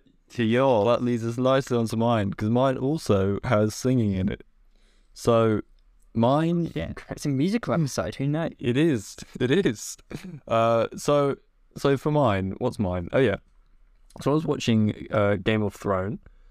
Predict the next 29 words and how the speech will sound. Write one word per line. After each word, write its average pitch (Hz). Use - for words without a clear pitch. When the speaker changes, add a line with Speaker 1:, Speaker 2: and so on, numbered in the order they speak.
Speaker 2:
uh, 101
the 95
new 101
Game 104
of 95
Thrones 95
show, 98
um, 95
and 101
I 113
was, 107
I'm 113
seeing, 123
like, 107
online 104
a 98
lot 101
of -
clamor 101
about, 95
um, 95
Daemon, 107
uh, 92
played 95
by 90
Matt 101
Smith. 95
Speaker 3:
Thrones 123
in. 113